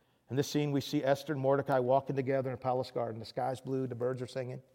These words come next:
Sun is shining. As they walk together, the following facts scroll across the screen. In the days following Haman's execution, Queen Esther was given all of his estate, both land and property. King X,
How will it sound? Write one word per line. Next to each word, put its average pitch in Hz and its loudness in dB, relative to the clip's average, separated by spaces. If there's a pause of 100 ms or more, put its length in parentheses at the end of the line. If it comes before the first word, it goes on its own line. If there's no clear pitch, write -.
(2250)
Sun 127 0
is 123 -2
shining. 123 -2
As 110 -6
they 127 0
walk 139 4
together, 135 2
the 117 -4
following 139 2
facts 139 0
scroll 135 2
across 127 -2
the 131 -8
screen. 104 -10 (760)
In 165 2
the 180 8
days 294 8
following 226 10
Haman's 190 6
execution, 139 0 (680)
Queen 202 8
Esther 220 12
was 208 12
given 196 10
all 202 12
of 190 8
his 208 8
estate, 170 8
both 151 8
land 160 6
and 165 -2
property. 123 2 (840)
King 233 8
X, - 6